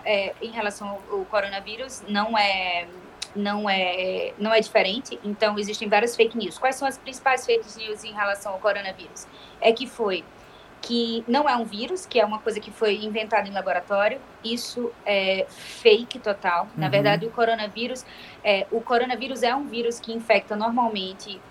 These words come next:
Speaker 1: os animais. É um vírus que ele tá dentro do mundo animal muito bem
Speaker 2: É, inclusive,
Speaker 1: disseminado
Speaker 2: tinha
Speaker 1: entre
Speaker 2: mandado essa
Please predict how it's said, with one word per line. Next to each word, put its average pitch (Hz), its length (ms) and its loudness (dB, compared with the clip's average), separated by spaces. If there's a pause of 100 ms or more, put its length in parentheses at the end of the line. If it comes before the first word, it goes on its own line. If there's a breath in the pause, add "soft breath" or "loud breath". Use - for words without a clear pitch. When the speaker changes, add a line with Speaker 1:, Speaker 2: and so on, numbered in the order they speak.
(220)
Speaker 1:
os 196 120 -4
animais. 185 560 -2 (1000)
É 180 160 6
um 190 100 0
vírus 202 360 -6
que 202 240 -8 (460 loud breath)
ele 202 360 4 (160)
tá 233 200 4
dentro 226 500 -2
do 196 180 -10
mundo 196 360 -2
animal 185 520 2 (220)
muito 226 320 -4
bem 196 320 0
Speaker 2:
É, 190 160 4
inclusive, 185 60 2
Speaker 1:
disseminado 208 400 6
Speaker 2:
tinha 214 100 10
Speaker 1:
entre 202 40 6
Speaker 2:
mandado 185 260 4
essa 202 100 8